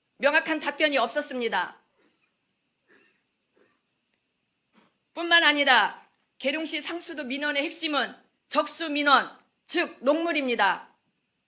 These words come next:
녹물은 산화철로 철분이 포함된 것은 당연한 이치입니다. 시에서 본위원회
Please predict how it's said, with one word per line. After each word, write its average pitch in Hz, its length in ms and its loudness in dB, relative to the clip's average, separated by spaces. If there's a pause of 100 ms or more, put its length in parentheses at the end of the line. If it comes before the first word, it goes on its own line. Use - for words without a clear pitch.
(600)
녹물은 302 440 -2
산화철로 294 680 -2
철분이 311 480 -10
포함된 320 400 -6
것은 247 400 -8
당연한 311 480 -4
이치입니다. 196 680 -14 (2250)
시에서 359 480 -2
본위원회 277 880 0